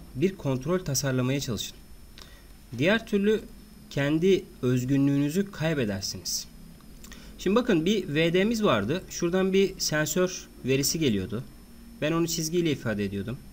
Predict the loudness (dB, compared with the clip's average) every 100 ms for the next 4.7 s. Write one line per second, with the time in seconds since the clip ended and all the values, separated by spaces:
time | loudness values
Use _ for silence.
0 | -20 -20 -20 -20 -10 -6 0 2 4 4
1 | 2 -2 -16 -16 -18 -12 -4 2 2 4
2 | 2 0 -10 -4 0 0 -2 -4 -4 -4
3 | -8 -14 -18 -18 -18 -6 -2 0 2 2
4 | 2 0 -2 -2 -2 -6